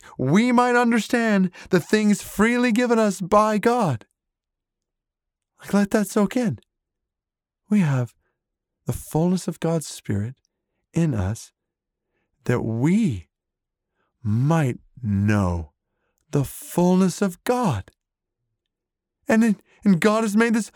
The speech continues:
freely available to us. Like, you and I can know God in his fullness more and more every day.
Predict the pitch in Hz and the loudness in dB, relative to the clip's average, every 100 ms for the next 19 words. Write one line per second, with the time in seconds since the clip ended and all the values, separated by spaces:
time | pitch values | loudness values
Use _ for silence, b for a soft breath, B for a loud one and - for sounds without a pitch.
0 | b - - - 254 285 285 285 285 294 | b -18 -16 -2 0 2 2 2 2 2
1 | 262 226 208 165 - 190 226 262 302 277 | 0 2 0 0 -2 0 2 2 4 4
2 | 269 240 202 208 B B - - 240 233 | 2 2 0 -2 B B -8 -4 0 2
3 | 247 269 254 233 262 214 _ _ _ _ | 2 2 2 0 0 -4 _ _ _ _
4 | _ _ _ - 311 285 185 131 - - | _ _ _ -2 0 2 2 0 -2 -20
5 | _ _ _ _ _ _ _ _ _ _ | _ _ _ _ _ _ _ _ _ _
6 | _ _ _ _ - 247 208 b b b | _ _ _ _ -2 0 0 b b b
7 | - 294 294 - - 294 269 247 214 - | -2 0 0 -2 2 2 2 0 -4 -12
8 | _ _ _ _ _ _ b b b 214 | _ _ _ _ _ _ b b b 2
9 | 269 302 302 285 285 285 285 269 285 294 | 6 6 6 6 4 4 2 2 4 2
10 | 269 285 277 165 | 4 2 2 0